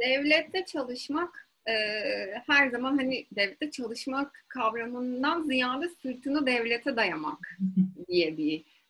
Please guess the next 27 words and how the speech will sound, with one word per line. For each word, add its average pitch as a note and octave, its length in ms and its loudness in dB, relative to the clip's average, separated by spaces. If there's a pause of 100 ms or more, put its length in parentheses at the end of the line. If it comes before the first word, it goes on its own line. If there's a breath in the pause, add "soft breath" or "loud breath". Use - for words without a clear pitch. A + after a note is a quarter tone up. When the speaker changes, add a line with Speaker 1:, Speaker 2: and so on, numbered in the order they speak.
Speaker 1:
e, D#3 340 2
tabir F3 440 2
vardı. D#3 540 2
Bu A3+ 240 0
her D#4+ 240 4
zaman C#4+ 320 4
var C#4 220 2 (100)
sanıyorum. E3+ 500 -8 (560)
Ama C#4+ 180 6
Speaker 2:
Hı. - 40 6
Speaker 1:
şunu F4 280 4 (140)
söylemeliyim, A#3+ 600 0 (160)
bizim, C4+ 520 2
benim, C#4+ 400 6 (120)
e, F#3+ 220 2
sınıfımda C4 720 2
devlette B3 580 2
çalışan C4+ 520 -4
iki - 260 -6
kişi D#3 340 -8
var. - 180 -8
Yani F3 460 -6 (360)
diğerlerinin B3 720 4
hepsi D#4 380 2
özelde A#3+ 540 0
çalışıyor C#4 580 -6
ki C4 200 2